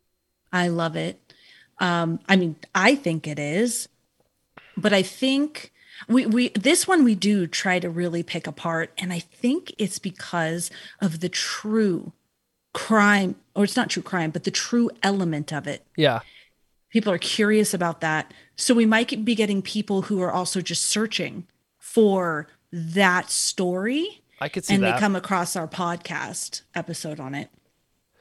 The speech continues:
Speaker 2: So how long have you guys been a po-, I know I should know this 'cause I, I think you guys started before us, right?
Speaker 1: June of twenty twenty?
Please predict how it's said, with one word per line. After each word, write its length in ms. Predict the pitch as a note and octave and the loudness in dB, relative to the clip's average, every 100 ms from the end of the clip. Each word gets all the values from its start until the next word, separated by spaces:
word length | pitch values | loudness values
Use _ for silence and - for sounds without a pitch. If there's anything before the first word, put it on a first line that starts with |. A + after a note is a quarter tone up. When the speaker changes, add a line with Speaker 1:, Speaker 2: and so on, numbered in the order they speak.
| _ _ | _ _
Speaker 2:
So 160 | - F3+ | 2 8
how 160 | A3+ | 8
long 180 | D4+ E4+ | 8 6
have 100 | D#4+ | 6
you 80 | B3+ | 6
guys 160 | C4 E3 | 6 6
been 220 | F3 E3+ | 6 6
a 40 | |
po-, 120 | - | 6
I 80 | C3+ | 6
know 100 | E3+ | 6
I 80 | E3 | 6
should 180 | - C3+ | 4 4
know 160 | C3 | 6
this 240 | A2+ A2 - | 6 2 0
'cause 140 | - | 0
I, 160 | A#2+ C3 | 2 4
I 40 | |
think 140 | F#3+ F3 | 4 8
you 220 | G#3 C#4+ | 10 10
guys 220 | C4 G#3 | 10 8
started 260 | - F#3+ F3 | 8 8 8
before 360 | C#3+ E3 D#3 G#2+ | 2 6 6 6
us, 240 | G2+ - | 2 4
right? 260 | C#3 F#3+ - _ _ _ _ _ _ _ _ - | 6 6 0 _ _ _ _ _ _ _ _ -8
Speaker 1:
June 600 | - A3 A3+ A#3+ A#3+ B3 | 0 2 4 4 4 2
of 80 | A3+ | 0
twenty 260 | - A#3+ A#3 | -2 -2 -2
twenty? 440 | A#3+ B3 C#4+ F4+ | -2 -2 -2 -4